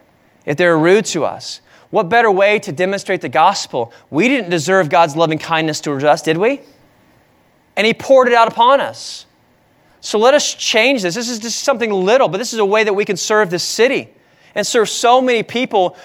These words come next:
within the service industry in downtown Norman. Let us be like many of you done at Ray's Barbecue.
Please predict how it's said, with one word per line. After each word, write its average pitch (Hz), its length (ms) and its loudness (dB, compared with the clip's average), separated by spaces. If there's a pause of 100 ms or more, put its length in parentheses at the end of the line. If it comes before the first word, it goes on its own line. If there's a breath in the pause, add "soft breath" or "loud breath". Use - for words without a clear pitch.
(120 loud breath)
within 214 220 0
the 202 80 -2
service 240 560 0
industry 202 680 -2 (200 loud breath)
in 196 180 -2
downtown 220 520 0
Norman. 214 340 0 (200 loud breath)
Let 214 320 2
us 202 180 0
be 233 260 -4
like 220 160 0
many 247 240 -2
of 214 80 -4
you 226 80 -4
done 208 220 0
at 190 80 -6
Ray's 208 200 -2
Barbecue. 214 500 -2